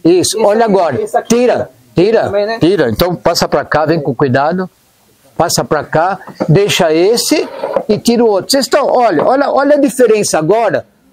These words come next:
Speaker 1: Olha, olha como a planta agora tá mais organizada. Vocês conseguem perceber? Eu tô preparando ela pro ano que vem.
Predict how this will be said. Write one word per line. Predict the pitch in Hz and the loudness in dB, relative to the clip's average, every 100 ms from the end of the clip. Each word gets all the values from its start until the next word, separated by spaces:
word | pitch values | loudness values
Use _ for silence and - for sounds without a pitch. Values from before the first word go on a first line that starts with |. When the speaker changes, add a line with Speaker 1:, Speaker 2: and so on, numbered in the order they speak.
| - | -4
Speaker 1:
Olha, | 208 269 247 | 0 0 2
olha | 226 254 269 | 2 0 0
como | 254 240 | 0 0
a | |
planta | - 220 208 190 | 0 0 0 0
agora | 175 208 214 | 2 2 2
tá | 208 | 0
mais | 196 202 170 | 0 0 0
organizada. | 185 180 185 180 151 143 120 | 0 0 0 0 0 -2 -4
Vocês | 117 127 - | -2 -2 0
conseguem | 185 - 202 165 | -2 0 0 0
perceber? | 156 139 151 160 190 - _ _ _ - _ _ - - | 0 -2 0 2 0 -2 _ _ _ -20 _ _ -20 -2
Eu | 202 | 0
tô | 208 277 | 2 2
preparando | 285 233 233 220 226 214 | 2 0 0 2 2 2
ela | 269 294 | 0 0
pro | 294 | 0
ano | 302 285 | 0 2
que | 302 | 2
vem. | 302 233 226 | 2 2 0